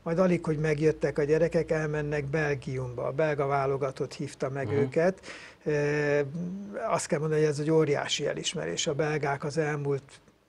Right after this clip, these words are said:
Speaker 1: két olimpiai ciklusban fantasztikus fejlődésen
Speaker 2: Mhm.
Speaker 1: mentek keresztül. Nagyszerű szakmai stáb jött ott össze, és most az olimpián három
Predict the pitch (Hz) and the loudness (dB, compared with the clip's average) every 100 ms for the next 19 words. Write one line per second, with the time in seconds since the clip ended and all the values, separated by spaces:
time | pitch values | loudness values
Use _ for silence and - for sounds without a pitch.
0 | _ _ _ - 170 156 - - 190 151 | _ _ _ -4 0 0 -2 -6 -2 -2
1 | 139 151 143 - 156 - 139 143 - 151 | 0 0 0 -2 -6 -4 -2 -4 -2 -6
2 | 139 - - 139 - - - 135 131 104 | -4 -6 -6 -10 -6 -6 -4 -2 0 -2
3 | 135 143 - 139 139 135 - 131 160 151 | -2 -2 -4 -4 -6 -8 -8 -6 -2 0
4 | 156 - 156 160 170 - - - - 147 | -2 -2 0 2 2 -4 -18 -16 -8 -6
5 | - 156 131 - 143 - 143 135 - 151 | -4 -4 -4 -4 -6 -4 -6 -4 -4 -2
6 | 131 135 139 - 143 - - - - 160 | -2 -2 -4 -4 -6 -4 -2 -2 0 4
7 | 151 143 - 135 - 139 135 127 147 143 | 4 2 -2 -6 -6 -4 -4 -4 -6 -6
8 | 147 - 180 131 127 135 | -6 -6 -4 -2 -4 -4